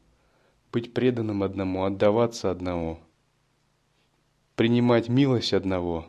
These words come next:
заражаться этой милостью, черпать восторг от нее, вдохновение каждую секунду. Вот что такое правильная медитация.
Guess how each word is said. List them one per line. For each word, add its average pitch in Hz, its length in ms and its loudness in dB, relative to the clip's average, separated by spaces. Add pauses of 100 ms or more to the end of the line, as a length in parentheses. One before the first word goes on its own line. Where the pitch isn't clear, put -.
(300)
заражаться 110 720 2
этой 98 240 -2
милостью, 87 480 -4
черпать 107 480 0
восторг 123 520 -2
от - 140 -12
нее, 92 220 -2
вдохновение 98 800 -4
каждую 104 440 -4
секунду. 80 580 -8 (1900)
Вот 120 280 -2
что - 180 -6
такое 123 400 2
правильная 95 480 -2
медитация. 87 800 -8